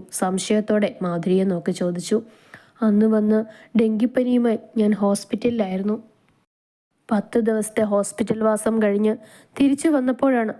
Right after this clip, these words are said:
രക്ഷപ്പെടാനുള്ള അവസാന പഴുതും നഷ്ടപ്പെട്ടതായി ഞാൻ അറിയുന്നത്." മാധുരിയുടെ മുഖത്തെ നിർവികാരതയിലേക്ക് അമ്മു വേദനയോടെ നോക്കി. "ഞാനിവിടുന്ന് രക്ഷപ്പെടുമ്പോൾ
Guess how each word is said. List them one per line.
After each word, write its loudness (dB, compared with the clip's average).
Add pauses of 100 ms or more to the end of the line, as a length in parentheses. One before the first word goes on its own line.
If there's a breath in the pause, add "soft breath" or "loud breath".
(160)
രക്ഷപ്പെടാനുള്ള 0
അവസാന 0
പഴുതും 0
നഷ്ടപ്പെട്ടതായി 0
ഞാൻ 0
അറിയുന്നത്." 0 (640 loud breath)
മാധുരിയുടെ 0
മുഖത്തെ -4
നിർവികാരതയിലേക്ക് 2 (160)
അമ്മു -4
വേദനയോടെ 0
നോക്കി. -2 (960 soft breath)
"ഞാനിവിടുന്ന് 2
രക്ഷപ്പെടുമ്പോൾ 0